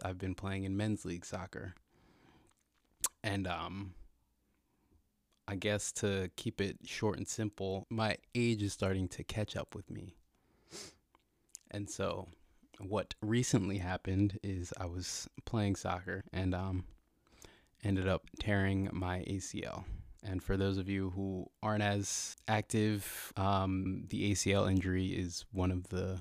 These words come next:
the worst injuries that you can come down with as an athlete. Um, it's, it's a very long-term injury. At one point, um, prior to,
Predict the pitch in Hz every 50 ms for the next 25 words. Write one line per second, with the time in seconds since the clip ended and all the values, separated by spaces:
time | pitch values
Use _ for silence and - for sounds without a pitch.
0 | - - - 98 95 90 92 92 - - - 98 92 - - - - 110 101 -
1 | - - - - - - 107 98 - 98 95 95 95 95 - - _ - - 98
2 | 92 - - - 107 104 101 104 - 98 95 101 104 98 98 95 101 - - -
3 | - 104 - - - - _ - - - - _ - _ _ _ - _ _ _
4 | - 98 92 90 90 92 92 90 92 95 95 - - - _ _ _ - 98 90
5 | _ _ - - - - - - - - - - _ _ 104 - - 90 92 95
6 | 98 98 95 95 92 92 92 92 92 - - 95 95 95 95 92 92 95 95 98
7 | 98 101 107 - - - 110 98 - 104 104 101 104 101 - - 101 95 98 98
8 | - - _ _ _ _ _ _ _ _ _ _ _ _ _ _ _ - - 95
9 | 92 95 92 - - - 98 95 98 95 90 - - 98 95 95 92